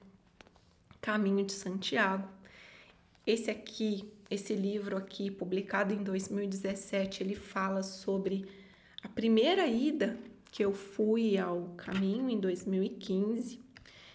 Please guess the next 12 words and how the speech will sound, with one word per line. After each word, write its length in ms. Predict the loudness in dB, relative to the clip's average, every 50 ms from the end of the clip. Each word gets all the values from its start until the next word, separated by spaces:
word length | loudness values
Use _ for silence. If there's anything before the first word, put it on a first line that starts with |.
| -20 -4 -2
Eu 100 | 0 2
retornei 680 | 4 2 2 4 4 4 4 4 4 4 4 4 4 4
em 100 | 4 4
dois 240 | 4 4 2 0
mil 140 | 0 0 0
e 40 | 0
vinte 280 | 2 0 -2 -2 -2 -6
e 40 |
três, 480 | -10 -8 -6 -2 0 0 0 0 -2 -2
né, 300 | -4 -4 -4 -2 -4 -4
ao 120 | -6 -8 -10
caminho. 440 | -10 -12 -8 -6 -4 -4 -4 -6